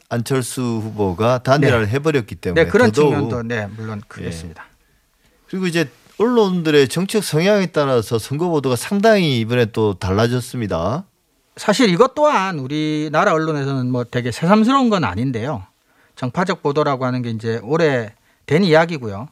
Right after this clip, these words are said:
Speaker 2: 이 또한 이제 양당 중심의 정치 제도와도 밀접한 연관이 있겠는데,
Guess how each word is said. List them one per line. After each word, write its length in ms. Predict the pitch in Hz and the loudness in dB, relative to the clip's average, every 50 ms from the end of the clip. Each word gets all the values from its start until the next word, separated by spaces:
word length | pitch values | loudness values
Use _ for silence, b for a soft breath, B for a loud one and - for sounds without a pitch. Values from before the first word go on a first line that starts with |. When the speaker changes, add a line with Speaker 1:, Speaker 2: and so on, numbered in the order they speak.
| b b b b b b b b b - | b b b b b b b b b -6
Speaker 2:
이 100 | 180 185 - | -6 0 2
또한 180 | 233 233 220 | 2 2 2
이제 160 | 196 175 160 135 | 2 0 -2 -2
양당 400 | 120 120 139 156 196 220 226 208 | -2 -2 0 0 2 2 2 0
중심의 400 | 190 165 151 160 196 180 160 143 | -2 -4 -4 -4 -2 -2 -2 -2
정치 320 | - 135 131 143 - 208 | -2 -2 -2 -2 -2 -2
제도와도 420 | 165 143 135 156 175 160 147 139 120 | -2 -2 0 0 0 0 0 0 -4
밀접한 640 | 113 127 135 - 185 - - 156 131 120 113 113 117 | -4 -4 -6 -6 -6 -4 -4 -2 -2 -2 -4 -6 -6
연관이 420 | 117 117 120 123 156 160 156 143 | -4 -4 -2 0 0 0 0 -2
있겠는데, 840 | 120 - - 117 113 - 180 180 160 131 120 120 123 120 107 92 87 | -2 -4 -6 -10 -8 -6 -4 -2 -2 -2 -2 -2 -2 -2 -4 -6 -10